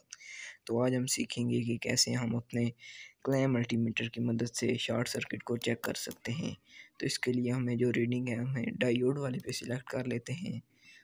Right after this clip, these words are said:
और सिलेक्ट वाले बटन को एक मरतबा प्रेस करके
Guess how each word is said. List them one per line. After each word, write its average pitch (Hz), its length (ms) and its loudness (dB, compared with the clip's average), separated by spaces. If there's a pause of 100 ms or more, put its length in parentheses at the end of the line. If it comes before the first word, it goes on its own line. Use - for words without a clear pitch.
(160)
और 131 100 0
सिलेक्ट 127 420 0
वाले 123 160 2
बटन 117 280 -2
को 120 120 -2
एक 117 180 0
मरतबा 123 400 -4
प्रेस 131 280 -2
करके 120 480 -2